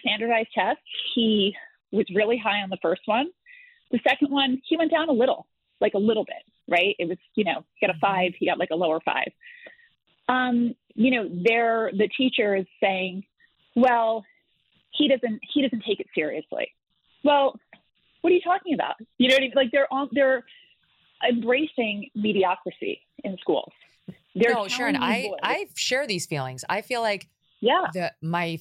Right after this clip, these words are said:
Speaker 2: three white children, but in particular the boys, they're,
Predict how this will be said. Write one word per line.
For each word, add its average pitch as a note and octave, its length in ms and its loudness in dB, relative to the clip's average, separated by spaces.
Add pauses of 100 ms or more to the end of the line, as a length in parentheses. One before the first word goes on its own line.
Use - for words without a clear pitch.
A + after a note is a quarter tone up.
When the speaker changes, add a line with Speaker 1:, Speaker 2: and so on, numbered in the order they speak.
Speaker 2:
three B3+ 320 -4
white F#3+ 400 -4
children, G#3 460 -4
but D#3+ 120 -2
in F3+ 120 -4
particular F3+ 480 -6
the C#3 100 -6
boys, E3 480 -6 (600)
they're, A#3+ 200 0